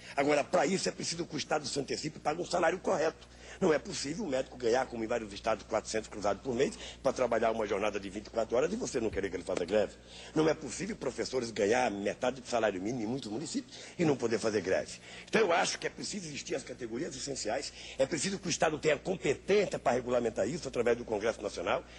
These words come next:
junto com o movimento sindical, mas é sobretudo necessário que a gente discuta essas categorias essenciais a partir da discussão do poder aquisitivo que essa pessoa precisa ganhar. Eu acho que na medida em que a gente melhora o salário dos trabalhadores,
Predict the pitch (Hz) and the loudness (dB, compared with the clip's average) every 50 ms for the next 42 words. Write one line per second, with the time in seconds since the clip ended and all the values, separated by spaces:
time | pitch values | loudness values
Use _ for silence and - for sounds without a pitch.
0 | - - - 123 117 131 185 226 220 - - - 147 139 139 127 110 123 120 - | -16 -6 0 2 4 6 6 4 4 2 -2 -2 0 0 2 2 0 -2 -4 -4
1 | - 107 92 - 135 151 165 - - - - - - - 185 196 196 175 180 151 | -6 -10 -4 -2 0 0 0 0 -4 -8 -14 -12 -4 2 2 4 4 4 2 2
2 | - - 208 254 247 233 196 165 - - 220 240 214 214 220 196 143 - 165 - | 2 2 2 2 2 2 0 0 0 0 0 0 2 4 2 2 2 0 -2 -2
3 | - 135 113 95 - - - - - - - - - 139 131 147 147 - 127 110 | 0 2 2 2 0 -4 -10 -18 -18 -18 -10 -4 -2 0 0 0 -2 -2 -6 -8
4 | 107 - - - - 160 196 - 165 - - - - - - - - - 135 127 | -8 -8 -8 -8 -8 -8 -4 0 0 0 0 -2 -8 -18 -18 -6 0 2 2 2
5 | - 131 117 - 127 113 - 120 110 110 110 113 107 104 110 - - 104 - - | 2 -2 -4 -4 -2 -2 -2 0 0 2 2 2 2 2 0 -2 -4 -4 0 2
6 | 117 135 139 147 147 - - 139 117 - - - 185 202 165 147 143 131 - - | 2 4 4 4 2 0 0 0 -2 -2 -2 -4 -2 0 0 0 0 -4 -6 -8
7 | 110 95 - 120 131 147 156 - - - 120 104 123 120 113 - - 101 95 90 | -8 -4 0 0 0 0 -2 -6 -6 -6 -4 -2 0 -2 -2 -2 -4 -8 -10 -10
8 | 78 - 101 113 120 127 127 - - - - - - - 117 104 - 110 - 110 | -10 -6 -4 -4 -4 -4 -6 -10 -12 -16 -18 -10 -2 0 2 2 2 0 -2 -4
9 | 92 - 107 95 - - - 98 98 92 82 76 69 - - - - - - - | -4 -2 -4 -4 -4 -4 -4 -2 0 0 0 0 -2 -6 -10 -16 -18 -18 -4 0
10 | - 135 139 156 143 135 - 139 135 127 117 107 - 180 170 180 151 - 120 104 | 4 4 4 4 4 0 0 -2 -2 -2 -2 -4 -6 -6 -6 -4 -2 0 2 2
11 | 143 - - 135 135 127 104 95 107 123 143 - 131 - - 117 101 120 139 170 | 2 0 -2 0 0 2 2 4 4 2 2 2 -2 -2 0 2 2 2 2 0
12 | - 117 - 147 127 120 113 101 80 85 82 73 - - - | -2 -4 -4 0 0 2 2 2 2 0 -4 -6 -6 -10 -12